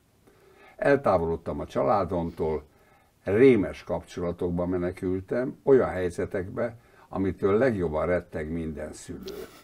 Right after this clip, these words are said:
Mitől kellett rettegni a te szüleidnek?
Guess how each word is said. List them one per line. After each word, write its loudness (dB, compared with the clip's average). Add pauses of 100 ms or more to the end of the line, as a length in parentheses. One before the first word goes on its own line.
(1700)
Mitől -2
kellett -6
rettegni -8
a -10
te -14
szüleidnek? -14